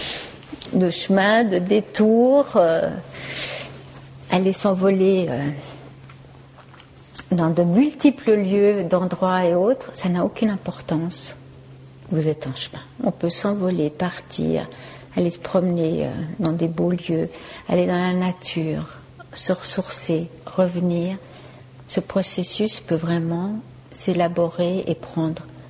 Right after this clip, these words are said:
un certain temps, tout le temps nécessaire. Ça n'a absolument aucune importance combien de temps ça prend. Et déjà avoir <laughs> cette compréhension-là, eh bien, euh, ça nous permet de demeurer justement en phase.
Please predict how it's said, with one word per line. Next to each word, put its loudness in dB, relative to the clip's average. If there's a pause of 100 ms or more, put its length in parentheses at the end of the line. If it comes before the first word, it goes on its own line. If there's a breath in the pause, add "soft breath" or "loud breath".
un 2
certain -4
temps, -4 (160)
tout 4
le -2
temps -2
nécessaire. -4 (440 loud breath)
Ça 0
n'a 6
absolument 2
aucune 2
importance -6 (840)
combien 0
de -4
temps -10
ça -8
prend. -18 (720)
Et 0
déjà 2
avoir -4 (140)
<laughs> -8
cette 2
compréhension-là, 0 (960 loud breath)
eh 4
bien, 0
euh, 0
ça 2
nous 2
permet 4
de 2
demeurer 0
justement 0
en 0
phase. -4